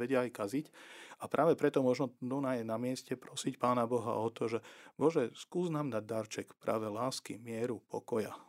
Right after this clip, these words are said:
Nech to vidíme možno aspoň v tom globále celého sveta, že aspoň niečo sa hýbe k lepšiemu, aby sme mali nádej, že ty si predsa ten spasiteľ,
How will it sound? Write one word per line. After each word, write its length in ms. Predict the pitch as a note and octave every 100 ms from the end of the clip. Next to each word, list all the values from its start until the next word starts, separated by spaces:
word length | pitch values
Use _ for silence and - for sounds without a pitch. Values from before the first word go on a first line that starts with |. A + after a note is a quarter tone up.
| _ _ A#2
Nech 80 |
to 160 | - C#3+
vidíme 320 | D#3 D#3+ C3+
možno 320 | C3+ C3 C3+
aspoň 240 | B2+ D3 B2+
v 100 | -
tom 140 | - B2+ A#2
globále 560 | - C#3+ D3+ D3 C#3 A#2+
celého 400 | - A#2+ C3 C3
sveta, 480 | A2 G#2+ B2+ C3 B2
že 160 | A2+ A2 - - -
aspoň 300 | A#2+ - A#2+
niečo 320 | B2 E3+ E3+
sa 160 | D3 -
hýbe 320 | - C#3 B2+
k 140 | A#2 A#2
lepšiemu, 400 | A#2 - G#2+ -
aby 240 | - -
sme 240 | - A2+
mali 160 | B2 A#2+
nádej, 400 | A2 A2+ B2 B2+
že 160 | B2+ A#2
ty 160 | - B2+
si 160 | - -
predsa 480 | - B2 - G#2
ten 160 | F#2+ G#2+
spasiteľ, 720 | - G#2 - B2+ - B2+ C3+